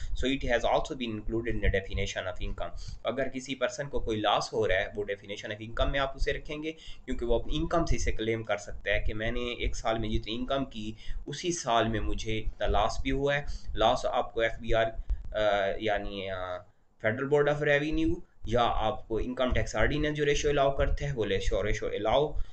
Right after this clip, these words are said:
deduct की जाएगी, अलाउड ratio deduct की जाएगी, तो ultimately tax यहाँ कम हो जाता है। ये हमारे पास कुछ definition थी income से रिलेटेड।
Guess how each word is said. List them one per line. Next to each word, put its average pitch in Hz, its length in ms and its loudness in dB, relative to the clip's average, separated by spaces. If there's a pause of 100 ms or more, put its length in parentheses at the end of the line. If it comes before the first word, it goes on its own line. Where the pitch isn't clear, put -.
(360)
deduct 107 420 0
की - 220 -4
जाएगी, 107 380 2
अलाउड 113 340 4
ratio 113 240 -4
deduct 113 380 0
की 131 140 -2
जाएगी, 107 280 0
तो 98 120 -6
ultimately 110 640 -2
tax - 420 -6 (120)
यहाँ 107 400 -4
कम 117 140 2
हो 92 160 -2
जाता 85 320 -6
है। - 120 -8 (480)
ये 151 100 2
हमारे 147 220 4
पास 135 420 2
कुछ 139 560 -2
definition 120 800 -2
थी 131 240 -4
income 139 280 0
से 95 160 -2
रिलेटेड। 87 480 -4